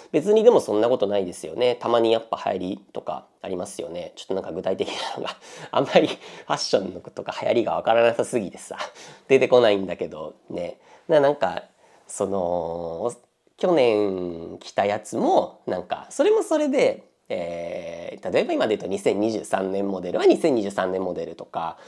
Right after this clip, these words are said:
まあ、もっと昔のさ、二千十年とかね、あの、もう十年、十五年ぐらい前のものだったとしても、あ、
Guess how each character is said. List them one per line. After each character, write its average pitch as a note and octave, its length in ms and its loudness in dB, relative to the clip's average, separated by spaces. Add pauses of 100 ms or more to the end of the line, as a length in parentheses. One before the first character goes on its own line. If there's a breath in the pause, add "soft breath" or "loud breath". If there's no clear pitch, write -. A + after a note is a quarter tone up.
(180 loud breath)
ま C3 80 0
あ、 B2 40 4
も C3 80 6
っ C3 80 0
と - 80 -2
昔 E2+ 600 -8
の E2 100 -12
さ、 - 320 -6 (240 loud breath)
二 G2+ 120 -4
千 F2 280 -4
十 G2+ 220 -2
年 D#2 160 -12
と - 120 -20
か - 120 -16
ね、 C4+ 300 -8
あ E2+ 80 -16
の、 D2+ 100 -16
も D2 420 -16
う E2 40 -16
十 F2+ 140 -12 (580)
年、 D2+ 280 -16
十 E2+ 220 -14
五 F2 140 -10
年 E2+ 160 -8
ぐ - 80 -4
ら - 80 -6
い - 80 0
前 A#2 220 4
の F2+ 220 -4
も G2 140 0
の G2 100 2
だ F#2 80 -2
っ - 80 -6
た E2+ 100 -10
と - 100 -12
し - 120 -8
て - 80 -4
も、 F4 240 0
あ、 - 160 -2